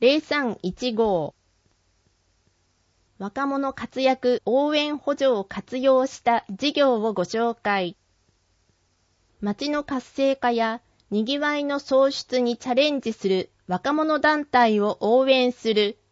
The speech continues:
若者活躍応援補助の対象団体が決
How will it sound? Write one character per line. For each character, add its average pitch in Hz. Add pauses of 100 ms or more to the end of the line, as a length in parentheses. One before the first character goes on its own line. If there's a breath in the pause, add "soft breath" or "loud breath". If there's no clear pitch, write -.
(400)
若 208
者 277
活 -
躍 247
応 285
援 285
補 269
助 165 (420)
の 269
対 254
象 294
団 294
体 233
が 196
決 196